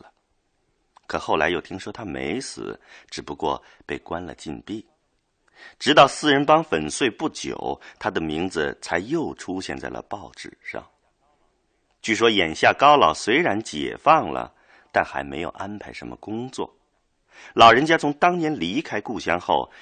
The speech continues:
一直没顾上回来。现在年纪大了，又没有具体的工作，想回来看看，顺带的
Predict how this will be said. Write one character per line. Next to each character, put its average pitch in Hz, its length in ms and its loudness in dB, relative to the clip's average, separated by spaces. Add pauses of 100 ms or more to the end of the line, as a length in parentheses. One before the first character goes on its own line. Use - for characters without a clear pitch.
(160)
一 123 280 -10
直 82 320 -8
没 73 180 -10
顾 82 200 -10
上 - 160 -12
回 57 320 -14
来。 92 180 -14 (1000)
现 135 180 -6
在 98 100 -2
年 76 220 -4
纪 107 140 -10
大 127 260 -6
了， 62 320 -18 (260)
又 113 140 -2
没 85 140 -6
有 98 100 -4
具 110 220 -10
体 - 160 -16
的 - 120 -18
工 110 280 -12
作， 73 320 -10 (440)
想 - 200 -14
回 - 160 -10
来 87 120 -4
看 139 400 -14
看， - 280 -16 (360)
顺 87 240 -4
带 76 180 0
的 67 160 -12